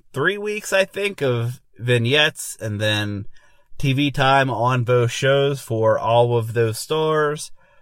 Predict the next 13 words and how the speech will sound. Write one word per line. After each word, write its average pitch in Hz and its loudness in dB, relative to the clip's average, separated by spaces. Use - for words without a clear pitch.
Not 120 2
really 139 4
landing 131 2
anywhere 135 2
quite 101 -2
yet. 165 0
S-, - -8
uh, 101 0
none 135 -2
of 269 0
them 226 -4
really 202 4
hitting 175 -4